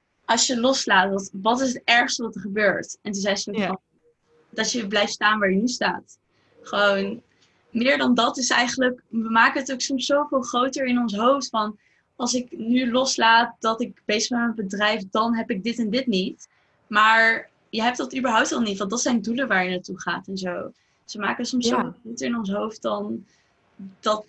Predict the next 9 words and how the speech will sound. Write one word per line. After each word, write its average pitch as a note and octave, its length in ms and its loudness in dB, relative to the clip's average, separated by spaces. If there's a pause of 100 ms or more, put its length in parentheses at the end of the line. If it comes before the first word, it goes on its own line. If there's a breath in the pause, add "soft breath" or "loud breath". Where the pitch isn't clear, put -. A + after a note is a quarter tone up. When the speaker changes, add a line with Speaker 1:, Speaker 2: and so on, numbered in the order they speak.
Speaker 1:
de G3 160 -6
werkelijkheid A3+ 600 0
op F3 160 -10
dit A#3+ 140 0
moment G#3 480 -4
er G3 60 0
nu G#3+ 300 2
is. - 560 -4 (560)
Speaker 2:
Ja. A#3 380 0